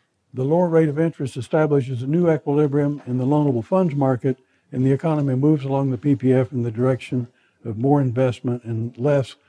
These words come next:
current consumption. It'll be more future consumption because they're undertaking investment, and that investment will materialize in the future. Businessmen know,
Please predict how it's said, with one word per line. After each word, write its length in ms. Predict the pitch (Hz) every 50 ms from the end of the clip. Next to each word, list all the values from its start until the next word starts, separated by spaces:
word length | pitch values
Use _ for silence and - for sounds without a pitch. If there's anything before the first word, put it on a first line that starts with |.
| _ _ _ _
current 380 | - 196 214 220 180 143 123
consumption. 640 | - 143 131 117 - 220 220 202 156 - - 82 80 85 _ _ _ -
It'll 160 | 151 156 147
be 140 | 143 147 151
more 260 | 160 190 208 208 -
future 380 | - - 226 247 233 - 175
consumption 580 | 135 - 123 107 - 147 127 113 107 - 143 151
because 360 | 151 147 139 - 143 135 127
they're 140 | 131 143 147
undertaking 540 | 147 151 147 135 120 - 156 147 131 143 131
investment, 640 | 123 120 113 135 160 175 160 - - 127 120 131 - _ _ _ _ _ _ _ _ _ _ _ _
and 180 | - 120 120 143
that 180 | 147 160 156
investment 580 | 147 139 131 127 135 135 117 - - 139 131 113
will 200 | 117 127 127 120
materialize 920 | 113 113 120 110 - 151 143 139 127 123 123 123 123 120 120 117 113 - _ _ _ _ _ _ _ _ _ _
in 160 | 156 151 139
the 100 | 131 127
future. 480 | 113 - 208 220 190 - - - 85 90 _ _ _ _ _ _ _
Businessmen 920 | 123 165 190 220 - 226 185 147 - - 170 170 165 160 156 143 139 139 - _
know, 380 | 139 156 175 185 170 123 90